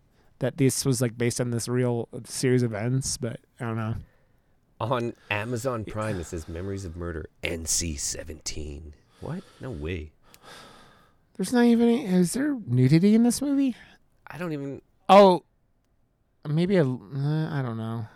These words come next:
Speaker 1: I don't remember.
Speaker 2: Uh,
Speaker 1: Okay.
Speaker 2: what? Really? <laughs> Oh, it's the hour twenty mark. We're done!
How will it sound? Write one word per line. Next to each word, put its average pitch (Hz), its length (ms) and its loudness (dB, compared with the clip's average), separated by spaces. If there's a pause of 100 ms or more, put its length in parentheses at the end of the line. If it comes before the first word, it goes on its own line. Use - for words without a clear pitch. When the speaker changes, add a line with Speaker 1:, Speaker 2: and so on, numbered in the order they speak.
(160)
Speaker 1:
I 135 120 2
don't 127 140 -2
remember. 123 380 -6 (760)
Speaker 2:
Uh, 62 400 -8 (520)
Speaker 1:
Okay. 143 380 4
Speaker 2:
what? 160 220 -8 (100)
Really? 208 360 -10 (540)
<laughs> - 1120 2
Oh, 190 160 6
it's 156 140 2
the 143 140 -2
hour 165 220 4
twenty 185 260 -4
mark. 117 240 -4 (520)
We're 277 180 4
done! 320 640 2